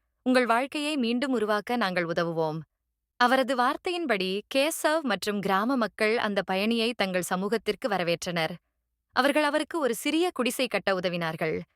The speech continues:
அவருக்கு அவர்களின் வழிகளை கற்றுக் கொடுத்தனர். மேலும், அவரை தங்கள் அன்றாட வாழ்க்கையில் சேர்த்துக் கொண்டனர். காலப்போக்கில் பயணி குணமடையத் தொடங்கினார். கிராமத்து வாழ்க்கையின் எளிய இன்பங்களில்,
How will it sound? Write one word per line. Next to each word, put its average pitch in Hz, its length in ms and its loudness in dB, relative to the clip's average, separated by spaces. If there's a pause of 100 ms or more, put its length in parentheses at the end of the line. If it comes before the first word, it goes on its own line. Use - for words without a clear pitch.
(220)
அவருக்கு 196 380 2
அவர்களின் 190 400 -2
வழிகளை 214 420 0
கற்றுக் 208 360 -6
கொடுத்தனர். 170 560 -2 (440)
மேலும், 285 340 4
அவரை 247 300 2
தங்கள் 196 280 0
அன்றாட 214 420 0
வாழ்க்கையில் 208 440 -2
சேர்த்துக் 202 380 -4
கொண்டனர். 165 540 -2 (420)
காலப்போக்கில் 180 760 0
பயணி 214 320 2
குணமடையத் 214 500 0
தொடங்கினார். 165 560 -2 (480)
கிராமத்து 277 400 2
வாழ்க்கையின் 247 480 2
எளிய 214 280 0
இன்பங்களில், 185 600 0